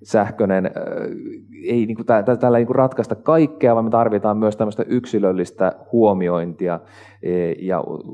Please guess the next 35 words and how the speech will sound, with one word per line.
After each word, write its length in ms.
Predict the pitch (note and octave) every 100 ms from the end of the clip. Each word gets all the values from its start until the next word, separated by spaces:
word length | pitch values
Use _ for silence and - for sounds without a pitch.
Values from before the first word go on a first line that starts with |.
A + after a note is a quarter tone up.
| -
siinä 260 | G#2 G2
oltiin 200 | F#2+ F#2+
niinku 160 | F#2+ G2+
samalla 400 | A2 G2+ F#2 F#2+
aaltopituudella. 840 | F#2 F2 - E2+ E2+ E2 E2 E2+
Kone 340 | - C3+ C#3 G#2+
voi 140 | G2
hoitaa 220 | G2+ G2+
rutiiniasioita, 800 | B2 D3 C3 A2 G#2+ G#2+ G#2+ G2+
mutta 460 | B2 E3 E3 - G2
parhaassa 540 | G#2+ - B2 A2+ G#2+
tapauksessa 480 | A2 G#2 F#2+ G#2 -
se 40 | A2
vapauttaa 600 | A#2 A2 F#2 E2+ - F2+
nimenomaan, 600 | F#2+ F#2+ F#2 F#2 F2+ F#2
Janna 300 | F#2+ F#2 F2
sanoi, 280 | F#2 F2 E2+
niitä 220 | E2+ -
resursseja 600 | G2 F#2+ F2+ - - D#2+
sit 160 | F2
siihen 220 | - F2+ F2
tapauskohtaiseen 840 | F#2 E2+ D#2+ - E2+ - E2+ E2+
käsittelyyn. 680 | F2+ F2+ E2+ - D#2 B1+ - - - - -
Ja 80 | G#2
jotenkin 360 | - A2+ G3 G2+
se, 200 | - A#2+
mikä 220 | G#2 G2+
tuli 240 | F#2+ G2+ F#2+
teidän 280 | A2 G2+
molemmille, 420 | G#2 A2 F#2 F2+ F2+
että 140 | -
asiakkaalle 500 | - G#2 F2 F2+ F#2
puhutaan 500 | - A#2+ G2+ F#2+ F#2+
yhdellä 460 | G#2+ G#2 F#2 G2 G2+
äänellä, 320 | F2+ E2+